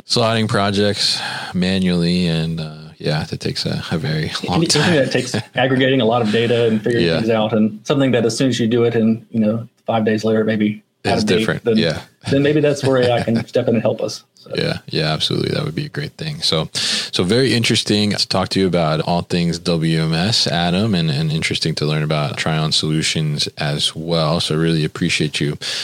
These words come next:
Speaker 1: coming on the show and, and talking to us about the W M S world. If people are interested in learning more about Trion Solutions or, or getting in touch, what's the best way to do that?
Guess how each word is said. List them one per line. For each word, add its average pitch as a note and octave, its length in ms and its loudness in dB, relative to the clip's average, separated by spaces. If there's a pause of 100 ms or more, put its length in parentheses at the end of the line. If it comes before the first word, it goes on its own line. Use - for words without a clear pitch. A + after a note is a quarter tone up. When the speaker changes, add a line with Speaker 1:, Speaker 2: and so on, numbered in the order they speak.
(200)
Speaker 1:
coming A#2+ 200 2
on G#2+ 120 0
the G2 60 2
show A2+ 420 2
and, F#2+ 120 0
and E2 240 0
talking F#2 360 -2
to F#2 200 0
us F#2+ 220 -2
about E2 500 -2
the F#2 80 -6
W G2 380 0
M G2 80 0
S G2 260 -2
world. G#2+ 640 2
If - 160 -4
people G#2+ 360 -2
are F2 180 0
interested F2 760 -2
in E2 300 0
learning E2 320 0
more D#2 340 0
about D2+ 400 -2
Trion D2+ 420 -2
Solutions G2 600 0
or, D#2+ 180 2
or D2+ 80 0
getting D#2+ 280 0
in D2+ 140 -2
touch, - 440 -4
what's - 220 -4
the - 140 -6
best D2+ 280 -2
way C#2+ 120 -2
to B1+ 100 -4
do C2+ 140 -2
that? - 180 -6